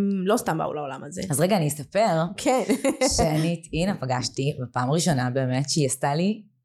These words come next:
Speaker 2: מפה
Speaker 1: נ-,
Speaker 2: נומרולוגית.
Speaker 1: נכון,
Speaker 2: נכון?
Speaker 1: ייעוץ נומרולוגי. אני,
Speaker 2: ש-
Speaker 1: אה, בדרך כלל לא, לא שולחת מפות נומרולוגיות, אה, כי אני לא מאמינה שיש לבן אדם בצד השני את הידע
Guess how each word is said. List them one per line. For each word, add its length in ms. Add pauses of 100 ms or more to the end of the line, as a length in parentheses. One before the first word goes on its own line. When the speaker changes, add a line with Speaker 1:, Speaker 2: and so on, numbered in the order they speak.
(240)
Speaker 2:
מפה 320 (260)
Speaker 1:
נ-, 40
Speaker 2:
נומרולוגית. 560
Speaker 1:
נכון, 300
Speaker 2:
נכון? 140
Speaker 1:
ייעוץ 280
נומרולוגי. 420 (100)
אני, 320
Speaker 2:
ש- 40
Speaker 1:
אה, 300 (340)
בדרך 520
כלל 140
לא, 200
לא 120
שולחת 500
מפות 300
נומרולוגיות, 640 (140)
אה, 60 (380)
כי 80
אני 100
לא 80
מאמינה 300
שיש 340
לבן 160
אדם 140
בצד 200
השני 280
את 40
הידע 420